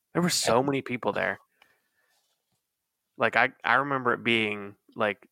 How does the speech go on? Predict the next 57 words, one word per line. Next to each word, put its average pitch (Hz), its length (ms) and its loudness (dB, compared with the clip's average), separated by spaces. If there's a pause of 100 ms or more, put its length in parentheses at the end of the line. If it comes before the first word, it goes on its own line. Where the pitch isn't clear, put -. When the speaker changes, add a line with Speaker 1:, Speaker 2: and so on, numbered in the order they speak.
(120)
Speaker 1:
to 139 160 4
the 123 80 4
rafters. 104 640 0
This - 180 -6
was 117 100 -8
ninety, 110 440 -4
I 113 40 -6
think 147 140 -10
ninety-seven. 107 920 -10 (1120)
Speaker 2:
To 254 80 2
the 240 140 6
window. 240 880 2
Speaker 1:
Ninety-seven 233 460 2
or 226 80 0
ninety-eight. 104 380 -2
It 127 80 2
was 123 140 2
definitely 170 440 0
after, 117 460 -2
like, 110 240 -2 (640)
toward 127 400 0
the, 104 400 0 (460)
it - 60 -20
might 143 100 -12
have 147 60 -12
been 123 120 -10
ninety-eight. 98 540 -12 (460)
And 110 80 -6
I 107 40 -4
remember 110 220 -4
it - 40 -4
was - 100 -8
cold. 107 280 -4
My 110 100 0
mom 113 260 0
won 104 140 -6
free 110 160 -8
tickets 104 340 -8
on 101 160 -8
the 98 80 -12
radio. 98 500 -10 (260)
Shout 107 180 -2
out 101 140 -6
Speaker 2:
Was 135 200 4
Speaker 1:
to - 20 -6
Speaker 2:
it - 20 -2
Speaker 1:
my 98 40 0
Speaker 2:
a 92 40 0
f-, - 200 -8
Speaker 1:
mom. 131 80 -4
Speaker 2:
was 113 140 2
it 104 80 -2
one 104 120 2
of 98 60 2
the 87 80 0
four-hour 107 460 4
shows? 110 420 -6